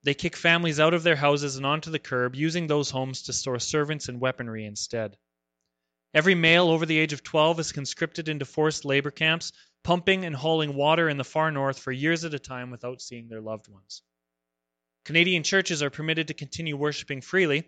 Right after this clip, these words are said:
under the condition that the Star-Spangled Banner is sung before and after each worship service.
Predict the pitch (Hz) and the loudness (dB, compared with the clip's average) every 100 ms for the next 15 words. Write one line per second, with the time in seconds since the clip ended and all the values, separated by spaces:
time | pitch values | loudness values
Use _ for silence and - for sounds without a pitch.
0 | _ - 147 160 151 156 151 170 - 160 | _ -4 -4 -2 -4 -4 0 0 -2 -6
1 | 156 139 - 170 165 - 165 156 139 147 | -6 -6 0 0 0 -2 -2 -4 0 0
2 | 135 123 - 151 143 147 127 - 156 165 | 0 -4 -4 -6 -6 -6 -8 -2 0 0
3 | 147 131 127 131 120 117 120 110 110 - | -2 -6 -8 -12 -12 -12 -12 -14 -14 -18
4 | 107 98 - - | -20 -20 -20 -20